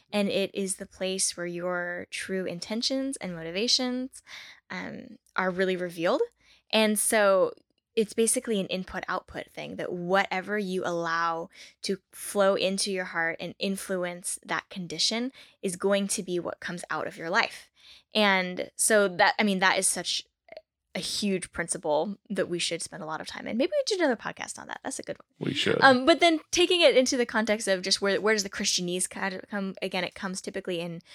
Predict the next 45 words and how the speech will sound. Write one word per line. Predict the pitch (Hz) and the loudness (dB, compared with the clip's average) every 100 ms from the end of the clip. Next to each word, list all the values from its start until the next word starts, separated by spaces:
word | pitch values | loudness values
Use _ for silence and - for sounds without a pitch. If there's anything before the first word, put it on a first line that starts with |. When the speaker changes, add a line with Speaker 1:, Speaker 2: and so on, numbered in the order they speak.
| - _ _ | -20 _ _
Speaker 1:
someone | - 226 214 | 4 6 6
giving | 208 196 190 | 4 2 2
advice | 175 170 165 170 175 - | 2 4 4 4 0 0
to | - 175 | -2 -4
a | |
dating | 170 160 | -4 -8
relationship. | 170 175 - 185 | -6 -4 -4 0
When | - 180 | 2 0
I | |
think | 185 170 | -4 -4
of | 175 | -2
it, | |
I | 175 | -2
think | 175 175 | -6 -10
of, | 170 | -8
like, | 160 - - - _ | -10 -10 -16 -20 _
a | 190 | -4
girls' | 185 185 180 | 0 0 2
small | - - 175 170 | 0 0 0 -2
group | 170 180 180 - - - - | -2 -2 -2 -6 -20 -20 -10
and | - 185 | -4 2
someone | - 185 185 180 | 2 2 2 0
sharing | - 170 175 | 2 2 -2
that | 175 | -6
they | 175 | -6
have | 185 165 | -6 -6
a | |
new | 170 | -8
crush | 165 175 165 - | -8 -8 -6 -6
or | |
new | 175 170 | -4 -6
boyfriend, | 165 165 170 170 165 | -8 -10 -10 -8 -8
and | 165 | -10
everyone | 165 165 | -8 -6
else | 170 - | -6 -10
is | 180 | -10
like, | 190 | -6
"Oh, | 262 | -4
that's | 302 302 | -4 -2
so | 330 | -2
great, | 311 339 311 | 0 -2 -4
but | - - | -10 -10
guard | 202 233 - | -6 -6 -4
your | 392 | -8
heart." | - 539 494 466 - | -6 -4 -2 -2 -6